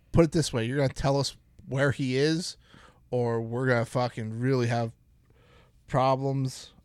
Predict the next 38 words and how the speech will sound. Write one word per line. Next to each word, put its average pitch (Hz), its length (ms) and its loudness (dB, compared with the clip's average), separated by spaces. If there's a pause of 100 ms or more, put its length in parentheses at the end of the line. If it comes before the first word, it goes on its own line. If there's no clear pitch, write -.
Um, 117 540 -4
you 127 120 0
have 117 160 4
twenty-four 120 440 -2
hours." 101 480 -2 (720)
So, 139 480 2 (720)
anyways, 151 800 2
back 135 200 0
to - 80 -8
Miami. 139 500 -2 (720)
They 131 100 0
get 127 160 -2
Jack, 131 320 2
and 127 80 -4
it's - 80 -6
like, 117 160 -4 (320)
"Oh, 143 260 4 (100)
he, 120 200 -8 (340)
he's 127 300 -8
on 127 240 -2
the - 60 -18 (100)
floor. 139 420 -4
He's 123 140 -4
bloodied 123 420 -4
up." 127 240 -2
And 123 80 -6
they're 113 120 -2
like, 113 260 -4
"Oh, 123 160 0
he 120 100 0
must 117 300 -4
be." 110 320 -8 (920)
They 131 100 -4
drag 127 280 0
him 120 80 -2
out 123 260 -2
'cause 110 220 -12
he's 113 260 -8